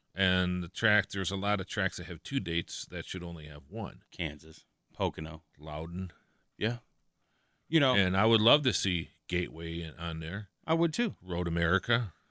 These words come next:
Speaker 2: I would love to see one of the cookie cutters cut down from a mile and a half to a three-quarter mile like Richmond.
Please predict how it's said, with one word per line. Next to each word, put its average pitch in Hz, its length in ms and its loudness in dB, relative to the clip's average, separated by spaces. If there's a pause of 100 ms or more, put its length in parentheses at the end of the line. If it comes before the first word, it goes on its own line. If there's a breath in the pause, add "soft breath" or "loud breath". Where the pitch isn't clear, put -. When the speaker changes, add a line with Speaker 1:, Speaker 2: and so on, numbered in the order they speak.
(240)
Speaker 2:
I 160 80 8
would 175 160 2
love 156 220 4
to 147 80 0
see 160 220 4
one 151 160 4
of 139 80 0
the 127 60 0
cookie 165 340 -2
cutters 135 400 2
cut 151 240 2
down 147 260 2
from 139 220 2
a 127 40 2
mile 135 360 2
and 123 100 -2
a 117 80 2
half 147 320 2
to 123 300 2
a 123 100 4
three-quarter 143 640 2
mile 135 340 2
like 127 220 0
Richmond. 151 380 -2